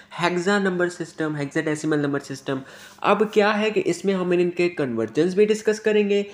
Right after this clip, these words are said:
इनकी एडिशन भी डिस्कस करेंगे, इनकी सब्स-, सब्ट्रैक्शन भी डिस्कस करेंगे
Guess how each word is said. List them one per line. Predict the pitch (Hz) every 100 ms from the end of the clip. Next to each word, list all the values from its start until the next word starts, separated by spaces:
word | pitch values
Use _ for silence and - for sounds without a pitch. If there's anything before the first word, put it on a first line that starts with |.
| - -
इनकी | 151 156 -
एडिशन | 135 127 131 202 214
भी | 220
डिस्कस | 208 - 196
करेंगे, | 190 185 185 180 180 - - -
इनकी | 151 156 160
सब्स-, | 151 - - - -
सब्ट्रैक्शन | 156 - 165 175 - 220
भी | 220
डिस्कस | 214 214 208
करेंगे | 202 190 185 180